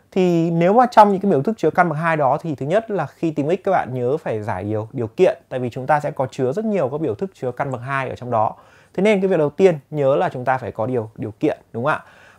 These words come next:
Và cái kỹ năng giải cái bài toán tìm x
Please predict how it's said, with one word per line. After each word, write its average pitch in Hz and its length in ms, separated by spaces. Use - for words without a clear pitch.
Và 170 380
cái 156 220
kỹ 190 200
năng 185 400
giải 123 260
cái - 100
bài 147 140
toán 135 180
tìm 151 160
x 220 120